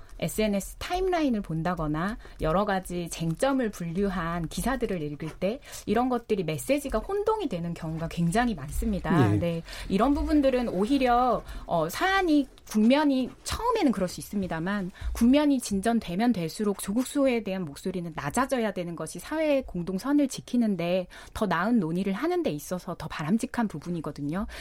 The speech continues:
Speaker 1: 그래서 사실은 이런 부분에서 더불어민주당에서 좀 노력을 해주시면서 자정의 목소리를 좀 이끌어주셨어야 하는 것이 아닌가 하고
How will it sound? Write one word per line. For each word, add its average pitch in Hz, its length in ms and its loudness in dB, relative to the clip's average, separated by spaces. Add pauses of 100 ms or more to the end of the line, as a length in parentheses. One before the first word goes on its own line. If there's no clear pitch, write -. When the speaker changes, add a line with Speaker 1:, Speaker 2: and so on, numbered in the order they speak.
(180)
Speaker 1:
그래서 214 320 0 (240)
사실은 277 580 0
이런 226 300 2
부분에서 277 420 0
더불어민주당에서 190 1040 -2
좀 180 160 -2
노력을 202 380 0
해주시면서 269 680 0
자정의 202 500 -2
목소리를 175 440 -4
좀 175 160 -2
이끌어주셨어야 240 880 -2
하는 254 240 0
것이 240 220 -2
아닌가 180 340 -2
하고 180 280 -6